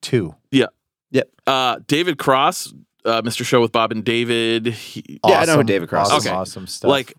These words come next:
Speaker 1: Good
Speaker 2: th-,
Speaker 1: stand-up.
Speaker 2: them being on there, like, Nick Offerman's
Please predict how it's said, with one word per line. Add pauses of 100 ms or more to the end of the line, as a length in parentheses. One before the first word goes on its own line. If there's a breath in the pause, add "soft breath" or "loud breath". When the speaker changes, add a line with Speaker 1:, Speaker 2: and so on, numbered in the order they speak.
Speaker 1:
Good
Speaker 2:
th-,
Speaker 1:
stand-up. (100)
Speaker 2:
them
being
on
there, (120)
like, (680)
Nick
Offerman's